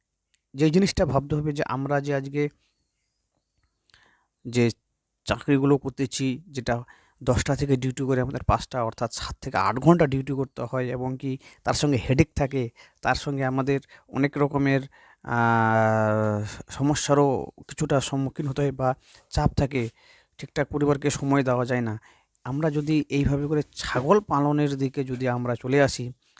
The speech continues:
তাহলে আমরা বাড়িতে খামারটিকে দেখতে পাবো, বাড়িতেই থাকতে পারবো এবং কি, উম, আমরা, আমাদের হেডেক থাকবে না। আমাদের অল্প পরিশ্রম করেই কিন্তু আমরা আহামরি একটা ইনকামের পথে চলে যাব।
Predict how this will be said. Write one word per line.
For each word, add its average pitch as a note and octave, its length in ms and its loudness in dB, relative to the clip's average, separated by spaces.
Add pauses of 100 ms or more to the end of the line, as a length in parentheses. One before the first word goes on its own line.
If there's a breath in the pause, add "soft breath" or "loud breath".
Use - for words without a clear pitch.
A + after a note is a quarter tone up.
(140)
তাহলে A#2+ 200 -6
আমরা A#2+ 200 0
বাড়িতে A#2+ 500 0 (320 soft breath)
খামারটিকে B2 500 0
দেখতে A#2+ 280 -6
পাবো, A2+ 380 0 (460 soft breath)
বাড়িতেই B2 760 0
থাকতে - 320 -8
পারবো B2 300 -2
এবং A#2 340 0
কি, G#3 180 -4 (360 soft breath)
উম, A2 220 -6 (380)
আমরা, A#2+ 320 -2 (380)
আমাদের A2+ 260 -4
হেডেক A#2+ 320 2
থাকবে B2 260 -6
না। A#2+ 120 -2
আমাদের A#2+ 260 -2 (120)
অল্প C3+ 300 0
পরিশ্রম D#3+ 400 0
করেই D3+ 240 -2
কিন্তু C#3 300 -8
আমরা B2 360 -4
আহামরি A#2+ 440 -4
একটা F3 300 -10 (640)
ইনকামের C#3+ 400 0
পথে B2+ 220 -2
চলে G#2 220 -2
যাব। F2 240 -2